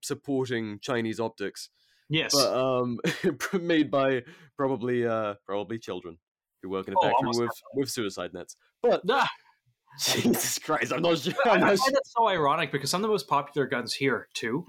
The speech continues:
Speaker 2: are Norinco, which is state-owned Chinese.
Speaker 1: Ooh.
Speaker 2: And
Speaker 1: Oh,
Speaker 2: yeah.
Speaker 1: yeah. C-, Canada moment.
Speaker 2: Canada moment. Uh, the Norinco Type ninety-sevens, which are directly based off the Chinese service rifle, just chambered in five five six,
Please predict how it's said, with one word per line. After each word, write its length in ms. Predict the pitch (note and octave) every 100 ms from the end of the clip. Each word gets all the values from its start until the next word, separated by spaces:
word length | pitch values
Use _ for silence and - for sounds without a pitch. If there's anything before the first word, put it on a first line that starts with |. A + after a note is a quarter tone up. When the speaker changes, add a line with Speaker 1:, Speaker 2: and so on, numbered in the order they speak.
| -
Speaker 2:
are 120 | D3 C#3+
Norinco, 560 | C3+ A#2+ B2+ A#2+ G2 - -
which 160 | D3 -
is 80 | -
state-owned 560 | - D#3+ C3+ B2+ A2+
Chinese. 800 | - - B2 A#2+ A#2 G2+ - - _ _ - -
Speaker 1:
Ooh. 220 | F3+ E3+
Speaker 2:
And 160 | C3 B2 - - _ _ _ _ -
Speaker 1:
Oh, 120 | D3+
Speaker 2:
yeah. 400 | D#3 C#3+ C#3 B2+
Speaker 1:
yeah. 40 | A#2+ -
C-, 80 | -
Canada 400 | - E3+ D#3+ C#3
moment. 380 | C#3 C3 C3+ C3 - _ _ _ - -
Speaker 2:
Canada 380 | - G#3 G#3+ F#3+
moment. 440 | D#3 C#3+ B2 G#2+ - _ - _
Uh, 240 | D3 E3 D#3+
the 100 | D#3+
Norinco 440 | D#3+ F3 F#3+ G3+
Type 220 | - E3+ D#3
ninety-sevens, 640 | D3+ C#3 B2 F3 C3 A#2
which 140 | B2 D3
are 60 |
directly 800 | C3 B2 C3 C#3 D3 C#3 C3 A#2+ _ _ _ _ _ -
based 400 | B2+ D3 C3+ -
off 280 | C#3+ B2+ -
the 80 | C#3
Chinese 400 | C#3 B2 B2 -
service 340 | C3+ B2+ A#2+
rifle, 400 | A#2 G2 - - _
just 300 | C#3+ B2+ -
chambered 280 | D#3 C3 B2
in 80 | A2+
five 200 | C3+ A#2
five 180 | A2
six, 400 | - B2+ C#3 -